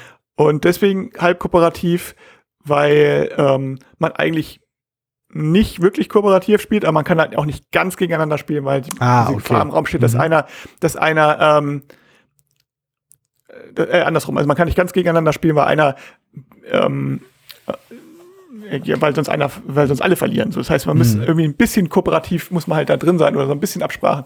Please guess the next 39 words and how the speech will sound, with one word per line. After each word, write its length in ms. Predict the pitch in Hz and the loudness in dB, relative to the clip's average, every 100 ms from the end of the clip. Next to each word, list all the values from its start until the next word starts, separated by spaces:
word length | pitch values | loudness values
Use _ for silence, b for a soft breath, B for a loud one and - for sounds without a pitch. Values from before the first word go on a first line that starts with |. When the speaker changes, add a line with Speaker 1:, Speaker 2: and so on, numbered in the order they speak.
| B B B B | B B B B
Speaker 1:
muss 120 | 151 | -6
man 100 | 160 151 | -2 2
halt 60 | |
Speaker 2:
Aber 60 | 131 | 4
Speaker 1:
auch 40 | |
Speaker 2:
das, 120 | 151 | 2
das 100 | - | 2
Speaker 1:
machen. 60 | 165 | 0
Speaker 2:
finde 120 | - | 2
ich 100 | 208 | 2
ein 60 | 165 | 0
spannendes 400 | - 143 160 147 | 0 2 2 2
Konzept. 300 | 139 123 - | 0 0 0
Also 180 | 113 120 | 2 4
wenn 100 | 123 | 4
wir 60 | |
diese 220 | 127 180 160 | 2 2 4
Idee 180 | 131 | 2
aufgreifen, 720 | 127 170 - - - 101 - 85 B B - | 2 0 0 -4 -2 -2 -6 -10 B B -2
dann, 280 | 113 120 | 0 0
dann 140 | 101 120 | 0 0
stellt 260 | 143 151 | 2 2
sich 80 | - | 2
auch 60 | 151 | 2
die 100 | 139 | 0
Frage, 400 | - 131 143 147 | 0 0 2 0
ob 140 | - - | 0 0
diese 200 | 127 131 | 0 0
Beschreibung 640 | 120 - 120 135 156 127 | -2 0 0 2 2 2
nicht 260 | 135 - 127 | 0 -2 0
auch, 360 | 131 - - - | 2 0 -10 -6
nicht 260 | 120 131 - | -4 -4 0
auch, 300 | 117 113 - | 2 2 0
äh, 140 | 120 - | -4 -2
Spiele, 680 | - 135 160 165 156 151 - b b b b - | -4 -2 2 4 4 4 0 b b b b 2
ähm, 840 | 127 123 123 123 123 120 117 117 - | 4 6 6 4 2 0 0 -2 -6
umfasst, 680 | - 127 - 127 120 - - 123 | -2 -2 0 -4 -4 -8 -12 -12
die 400 | 127 123 123 120 | -2 2 2 2
ein, 540 | 117 113 117 110 | 2 2 2 0